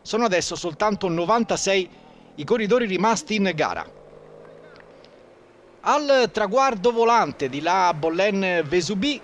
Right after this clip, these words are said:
undici al traguardo, siamo sulle prime rampe di Col de Turini, sopravvivono in tre del fugone dei diciotto, Bonamour, Pascher e soprattutto Mulberg, l'austriaco della Movistar,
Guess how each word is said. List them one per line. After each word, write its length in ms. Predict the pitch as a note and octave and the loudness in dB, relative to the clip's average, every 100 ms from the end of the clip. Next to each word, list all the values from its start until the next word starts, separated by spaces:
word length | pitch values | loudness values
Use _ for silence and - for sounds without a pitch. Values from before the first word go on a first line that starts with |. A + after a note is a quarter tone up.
| - - - - - | -14 -20 -20 -10 -2
undici 640 | A#3+ F#3+ F#3+ - F3+ F3 | 0 0 -2 -2 -2 0
al 280 | G3 F#3 F3 | 0 0 -2
traguardo, 460 | F3+ G#3 G#3 D#3 | -2 2 2 0
siamo 400 | B2+ F3+ E3+ E3 | -4 -2 -2 -2
sulle 260 | - G#3+ G3 | -6 -4 -4
prime 240 | F#3+ F#3+ | -2 -2
rampe 300 | F3+ F#3 E3 | 0 -2 -6
di 100 | D3 | -10
Col 220 | C#3+ G3 D#3 | -6 -4 -4
de 120 | D#3 | -6
Turini, 380 | B3 C#4 F3+ A2+ _ - _ _ | -6 -2 -2 -4 _ -20 _ _
sopravvivono 720 | - A#3+ C#4 G3 B3 A#3+ A3+ | -2 0 0 0 0 2 2
in 100 | F#3 | 0
tre 240 | F#3+ G#3+ | 0 0
del 440 | F3+ G3 F#3+ F3+ - | 0 0 0 0 -2
fugone 380 | F3+ F3 G#3 F3+ | -4 0 0 0
dei 160 | F#3 | -2
diciotto, 540 | F#3+ G#3+ C4+ C4 - D#3 | -2 -2 -2 -2 -2 -2
Bonamour, 680 | E3 F3 F#3+ B3 B3+ A#3+ - - - - - | -2 0 0 -2 0 -2 -2 -10 -20 -20 -6
Pascher 400 | D3 - A#3 A#3 | -4 -2 0 0
e 60 | F3 | -2
soprattutto 1120 | A3+ G3 F3+ A#3 A3 - G3+ E3 - - - | -2 -2 -4 -8 -6 -2 0 0 -4 -20 -10
Mulberg, 600 | D3+ G#3 F3 C4 C4+ B3 | -4 0 2 2 2 0
l'austriaco 600 | G3+ D3 - G3+ E3 E3+ | 0 -2 -2 -4 -2 -2
della 320 | D#3 F#3 F3+ D#3+ | -2 0 0 2
Movistar, 840 | B3 A#3 - - G3 G#3 F3+ | 2 0 -2 0 0 0 -2